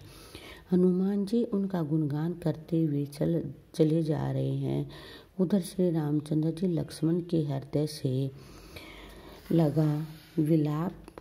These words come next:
कर रहे हैं। वे एकटक हनुमान जी के आने की प्रतीक्षा में हैं। श्री रामचंद्र अपने अनुज लक्ष्मण, लक्ष्मण को नसीहतें दे रहे हैं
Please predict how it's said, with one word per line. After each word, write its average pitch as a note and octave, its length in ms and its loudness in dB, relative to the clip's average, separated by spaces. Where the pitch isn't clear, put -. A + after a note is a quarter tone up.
कर D3+ 160 2
रहे C#3 240 0
हैं। C#3 420 0
वे D#3+ 140 2
एकटक F#3+ 520 2
हनुमान D#3 520 4
जी D#3+ 200 0
के E3 200 -2
आने C#3 320 2
की D#3+ 200 -2
प्रतीक्षा D#3 720 -2
में E3+ 140 2
हैं। C3 440 0
श्री A3 260 4
रामचंद्र F#3 580 2
अपने E3 540 2
अनुज D#3+ 480 6
लक्ष्मण, G3+ 480 2
लक्ष्मण D#3+ 600 4
को C#3+ 440 0
नसीहतें E3 680 2
दे D#3 180 4
रहे C#3 160 2
हैं C3+ 460 0